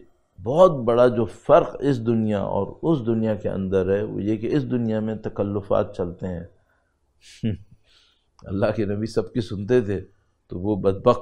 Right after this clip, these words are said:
کفار کہتے تھے، "ہوا اذن"، یہ تو صرف کان ہے، یہ تو جو آ کے کہتا ہے سن لیتے ہیں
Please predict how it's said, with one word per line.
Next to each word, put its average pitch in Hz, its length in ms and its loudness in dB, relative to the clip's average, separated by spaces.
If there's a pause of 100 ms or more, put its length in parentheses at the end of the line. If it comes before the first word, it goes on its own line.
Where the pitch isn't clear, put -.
کفار 110 360 2
کہتے 101 340 -2
تھے، 107 120 -2
"ہوا 104 280 4
اذن"، 110 440 2 (420)
یہ 90 160 -8
تو 107 80 -6
صرف 113 260 -4
کان 156 320 2
ہے، 165 60 -6 (440)
یہ 90 80 -6
تو 110 120 -6
جو 131 280 4 (100)
آ 104 100 2
کے 117 160 0
کہتا 104 440 2
ہے 110 100 2
سن 107 260 -4
لیتے 151 260 2
ہیں 139 80 -4